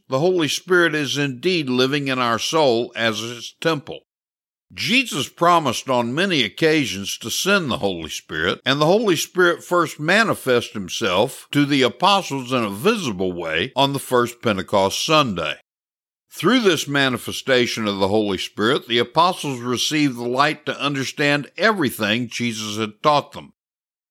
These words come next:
This new light, which is the power of the Holy Spirit, gave the apostles the zeal to preach what Jesus taught without fear,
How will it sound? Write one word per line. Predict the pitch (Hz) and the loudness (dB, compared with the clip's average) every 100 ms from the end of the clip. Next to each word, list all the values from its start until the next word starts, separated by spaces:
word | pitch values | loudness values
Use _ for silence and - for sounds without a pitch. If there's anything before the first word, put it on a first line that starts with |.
| _ | _
This | 123 190 - 139 | 2 2 2 -4
new | 160 220 220 | 0 0 0
light, | 180 202 180 95 101 _ | 2 2 2 -2 -8 _
which | - 127 120 | -6 -4 -2
is | 139 101 | -2 -2
the | 101 | -8
power | - 170 220 147 104 | -4 0 2 4 2
of | 87 | 2
the | 85 | -2
Holy | 90 87 82 | -4 -4 -8
Spirit, | 73 - 85 85 101 - _ | -12 -12 -4 0 0 -4 _
gave | 110 175 226 | 2 2 2
the | 185 | 0
apostles | 160 - 147 143 139 147 120 98 | 0 0 0 0 0 -6 -8 -4
the | 107 | -4
zeal | 92 101 196 202 107 85 | -4 -2 -2 0 -2 -6
to | 82 | -14
preach | - 143 147 - | -8 -4 -4 -2
what | 127 104 | -2 -2
Jesus | 95 104 151 190 165 | -4 -2 0 -2 -6
taught | - 131 131 117 | 2 2 2 -2
without | 123 123 127 - | 2 2 2 -2
fear, | - 170 104 78 | 0 2 2 -4